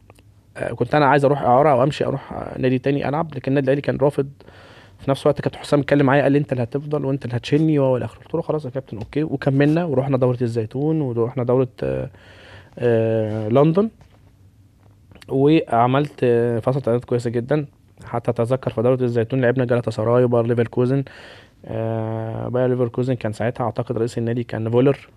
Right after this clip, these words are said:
رودي فولر، نزل برضو شجعني. وكان، آه، ريكورد كان ماسك جالاتا سراي، اتكلم معايا بشكل كويس، عملت بطولة كويسة جدًا.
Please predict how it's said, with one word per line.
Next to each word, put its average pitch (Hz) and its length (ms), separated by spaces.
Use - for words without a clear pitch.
رودي 123 180
فولر، 123 260
نزل 135 220
برضو 123 460
شجعني. 123 520
وكان، 123 320
آه، 117 540
ريكورد 123 640
كان 120 380
ماسك 123 380
جالاتا 123 300
سراي، 120 320
اتكلم 123 420
معايا 117 200
بشكل 117 300
كويس، 127 360
عملت 110 300
بطولة 120 240
كويسة 113 300
جدًا. 120 280